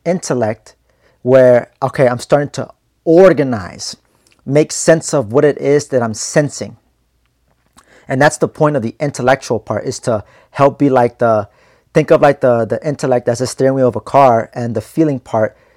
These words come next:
as like the, the gas, the engine, what propels the vehicle forward. Um, and the idea is to have it, work in harmony. And so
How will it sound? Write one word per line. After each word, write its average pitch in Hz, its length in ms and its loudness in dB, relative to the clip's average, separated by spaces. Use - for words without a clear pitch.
as 120 220 -6
like 123 200 0
the, 104 360 -4
the 113 140 -8
gas, 117 640 -2
the 113 280 -8
engine, 113 580 -4
what 123 140 -2
propels 143 420 4
the 131 100 -2
vehicle 135 340 0
forward. 127 520 2
Um, 104 280 -10
and 120 360 -6
the 113 100 -2
idea 147 260 4
is 139 100 2
to 123 140 -4
have 123 240 -2
it, 117 140 -8
work 127 360 0
in 113 80 -8
harmony. 131 420 0
And 123 160 -8
so 123 280 -2